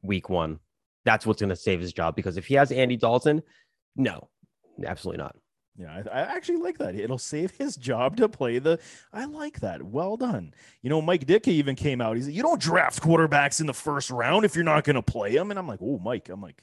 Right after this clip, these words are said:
Speaker 2: "Calm down, buddy."
Speaker 1: Yeah, n-, yeah, no, what you do is you sell the entire farm for a running back. That's what you do, Mike.
Speaker 2: <laughs> Yeah, Ricky Williams, man. I'll give you, I'll give you my, all my seven picks, my six picks for him.
Speaker 1: Yeah.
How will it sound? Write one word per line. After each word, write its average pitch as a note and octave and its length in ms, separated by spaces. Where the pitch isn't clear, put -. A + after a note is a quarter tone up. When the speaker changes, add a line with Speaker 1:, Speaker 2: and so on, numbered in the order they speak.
Speaker 2:
"Calm C3 220
down, B2 260
buddy." B2 140
Speaker 1:
Yeah, A#2+ 80
n-, A#2 140
yeah, C#3 160
no, C3 180
what B2+ 220
you B2 80
do B2+ 160
is A#2+ 160
you A2 100
sell A#2+ 480
the A2 140
entire G#2 540
farm A2 580
for G#2+ 160
a G2 40
running A2 360
back. F#2 220
That's A#2+ 180
what A2+ 80
you G#2 80
do, G2 180
Mike. F#2 400
Speaker 2:
<laughs> - 760
Yeah, A#3 100
Ricky E3+ 280
Williams, D3 400
man. A2 100
I'll B2+ 80
give D3+ 160
you, C3+ 160
I'll C#3 140
give D3 140
you C3+ 80
my, A#2 180
all C#3+ 240
my D#3+ 100
seven B2+ 320
picks, A2+ 300
my A2+ 100
six - 280
picks A2 240
for F#2+ 180
him. C#3+ 120
Speaker 1:
Yeah. - 80